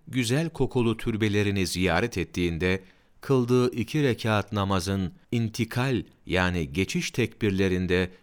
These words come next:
ellerini kaldırmamıştır. Bir rivayette kıldığı namaz sabah namazı olduğu halde kunut dualarını okumamış, niçin terk ettiğini soranlara, "Şu makamın sahibi bulunan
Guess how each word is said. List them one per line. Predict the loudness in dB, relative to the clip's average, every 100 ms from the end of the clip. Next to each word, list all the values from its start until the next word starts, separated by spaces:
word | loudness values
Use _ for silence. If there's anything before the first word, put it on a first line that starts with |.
| -10 -2
ellerini | 0 2 2 0 -2
kaldırmamıştır. | 0 0 2 0 0 -2 -6 -4 -4 -6 -14 _ _ 0
Bir | 2
rivayette | 2 4 2 2 -4 -2 -2 -4 -20 -6
kıldığı | 0 2 2 2 0
namaz | -2 -4 -6
sabah | -6 -4 0 0 -2 -2
namazı | -2 -2 -2 -4
olduğu | -2 -2 0 0
halde | 0 -4 -4 -2 -2 -4 -20 -20 -2
kunut | 0 2 -2 -2
dualarını | 2 4 4 2 0 0
okumamış, | -2 0 0 0 -2 -4 -8 -12 -6
niçin | 0 0 2 0 0
terk | -2 -2 0
ettiğini | -2 2 0 0
soranlara, | -2 2 2 2 0 0 0 -2 -6 _ -14
"Şu | -2 2
makamın | 2 2 2 2 2
sahibi | 0 -2 2 2 2 0 0
bulunan | 0 0 0 0